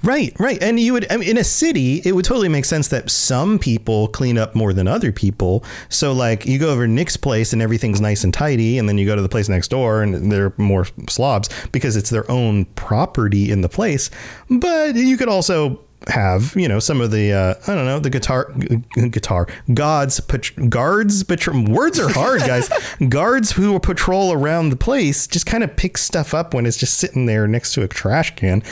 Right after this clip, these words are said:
Speaker 1: Like, <laughs> throw it out.
Speaker 2: Or making you pick it up like it's City seventeen.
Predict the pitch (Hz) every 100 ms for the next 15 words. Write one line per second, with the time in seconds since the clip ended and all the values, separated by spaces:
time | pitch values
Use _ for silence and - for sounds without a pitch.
0 | - - - 127 - - - - - -
1 | 131 110 135 214 233 240 - - - -
2 | - 117 123 131 135 135 139 175 143 107
3 | 101 92 - 104 110 - 117 123 135 127
4 | 127 170 131